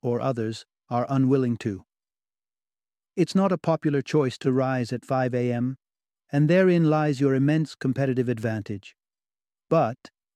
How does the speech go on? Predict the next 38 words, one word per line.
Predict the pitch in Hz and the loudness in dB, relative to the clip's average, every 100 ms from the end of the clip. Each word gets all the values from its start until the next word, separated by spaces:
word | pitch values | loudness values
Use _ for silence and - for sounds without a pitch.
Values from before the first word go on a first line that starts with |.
| - | -10
achieving | 135 - 208 214 | -6 0 2 4
greatness | 160 160 170 135 123 | 4 4 2 -2 -4
is | 127 | -6
just | - 139 | -4 -4
one | 135 143 | -2 -2
part | 135 143 | 0 0
of | 131 | 0
the | 123 | -2
journey. | 117 135 127 104 - _ _ _ _ _ _ - | -2 -2 -2 -4 -10 _ _ _ _ _ _ -2
The | 147 | 0
real | 143 190 208 185 | 4 6 6 4
transformation | - 147 135 - 135 139 135 143 135 | 2 0 0 0 0 2 2 2 2
lies | 135 139 135 | 2 0 0
in | 139 | 0
becoming | 135 - 151 156 | 0 0 2 2
a | 143 | 2
history | 143 175 - | 0 0 0
maker, | 120 113 - 101 - _ _ _ _ _ | 0 0 -6 -12 -14 _ _ _ _ _
an | 147 | 4
individual | 165 185 156 165 160 147 | 6 6 4 2 2 2
whose | 151 139 | 2 0
accomplishments | - 170 180 147 - 123 135 | 0 -2 0 -2 -2 -2 -4
spark | - - 160 151 - | -8 -4 -2 -2 -4
change | - 165 151 135 | -2 2 2 2
in | |
the | 147 | 0
world. | 143 156 131 107 _ _ _ _ | 2 0 -2 -6 _ _ _ _
So, | - - 143 113 107 _ _ _ - | -8 0 2 2 -4 _ _ _ 0
ready | 151 175 | 4 4
to | 180 170 | 2 -2
step | - 165 165 | 0 0 0
into | 160 | 0
the | 151 | 0
shoes | 135 - 170 170 139 | -2 0 2 2 0
of | |
a | 127 | -2
history | 113 170 - 165 160 | 0 0 0 0 2
maker? | 160 156 165 160 | 4 2 0 -2